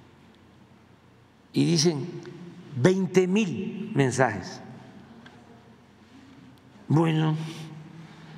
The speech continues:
si se trata de eso, primero, nosotros no tenemos nada que ver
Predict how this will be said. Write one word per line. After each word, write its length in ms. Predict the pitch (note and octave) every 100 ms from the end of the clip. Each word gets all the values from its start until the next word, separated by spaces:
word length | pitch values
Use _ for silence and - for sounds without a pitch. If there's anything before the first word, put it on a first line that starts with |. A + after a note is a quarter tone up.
| - - - - -
si 180 | - D3+
se 160 | D3
trata 400 | B2 D3 D3 D#3
de 120 | D3 C#3+
eso, 240 | - D3 - - - - - - - - - - - - - - - - - - - - A2 - - - - - - - - - - -
primero, 460 | - D3+ F3+ A3+ A#3+ - - - - - - - - - -
nosotros 240 | B2 E3 E3+
no 160 | F3+
tenemos 260 | D#3 E3+ D#3+
nada 240 | D#3 D3+ -
que 100 | A#2+
ver 160 | A2